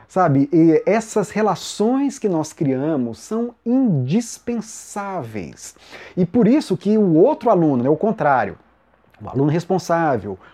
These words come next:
o aluno que faz as coisas acontecerem, que tem um bom relacionamento, que respeita os colegas, né, que participa bem da aula e se mostra interessado, que, e se mostra com um grande potencial.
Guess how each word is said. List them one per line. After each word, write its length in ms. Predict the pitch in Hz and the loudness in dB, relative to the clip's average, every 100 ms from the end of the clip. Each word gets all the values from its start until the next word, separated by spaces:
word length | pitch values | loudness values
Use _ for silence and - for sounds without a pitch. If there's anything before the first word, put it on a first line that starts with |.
| - | -6
o 60 | |
aluno 160 | 127 170 | 0 0
que 100 | 170 | -2
faz 300 | - 185 190 | -6 -4 -2
as 120 | 175 | -4
coisas 280 | - 180 156 | 0 0 0
acontecerem, 760 | 175 160 156 - 160 160 117 95 _ - | -4 -4 -4 0 2 2 0 -8 _ -8
que 80 | 185 | -6
tem 160 | - | 0
um 120 | 311 | 2
bom 180 | 214 202 | 2 2
relacionamento, 920 | 196 185 185 185 165 139 156 147 - - - - | 2 0 -2 -2 -2 0 0 -2 -6 -16 -16 -6
que 80 | |
respeita 800 | 175 247 - - 214 220 220 214 | -4 -4 -6 -4 0 2 2 0
os 80 | 165 | -4
colegas, 720 | - 160 135 151 131 113 101 | 0 2 4 4 2 0 -2
né, 120 | 175 208 - - | -4 -4 -12 -16
que 100 | - | -10
participa 560 | - 220 - - 233 233 | -6 -8 -8 -2 0 2
bem 260 | 180 185 | 2 2
da 120 | 185 156 | 4 4
aula 380 | 143 180 147 | 4 4 2
e 40 | 139 | 0
se 140 | - | 0
mostra 360 | 165 156 175 165 | 0 2 0 -2
interessado, 760 | 151 139 131 - 147 147 127 | -2 -2 -4 -2 0 0 0
que, 120 | 120 160 | -2 -2
e 200 | 160 165 | -2 -2
se 160 | - | -2
mostra 440 | 160 170 208 - - | 0 2 0 -2 -4
com 120 | 196 | -2
um 220 | 196 151 | 0 0
grande 380 | 160 220 254 202 | 2 2 2 0
potencial. 800 | - 156 139 123 - 113 87 | -2 -2 -2 -6 -4 -4 -4